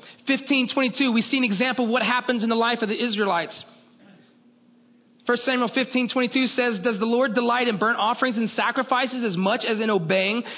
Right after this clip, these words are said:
the voice of the Lord? To obey is better than sacrifice, and to heed is better than the fat of rams." So what was taking place here? Why does this apply?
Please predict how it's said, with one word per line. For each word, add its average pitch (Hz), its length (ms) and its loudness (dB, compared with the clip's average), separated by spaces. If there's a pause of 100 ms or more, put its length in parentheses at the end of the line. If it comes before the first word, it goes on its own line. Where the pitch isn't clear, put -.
(120)
the 190 80 0
voice 180 280 0
of 214 40 -8
the 214 60 0
Lord? 220 420 2
To 220 80 4
obey 214 400 2
is 226 280 0
better 208 300 0
than 294 140 -2
sacrifice, 190 800 -2 (360)
and 220 120 0
to 233 80 0
heed 247 360 2
is 190 120 -2
better 208 240 0
than 220 160 0
the 208 80 0
fat 196 240 -2
of 185 120 -2
rams." 190 360 -2 (200)
So - 120 2
what 254 140 4
was 247 180 0
taking 214 260 0
place 302 320 0
here? 180 180 0
Why 180 140 2
does 202 100 -2
this 220 120 -4
apply? 247 460 0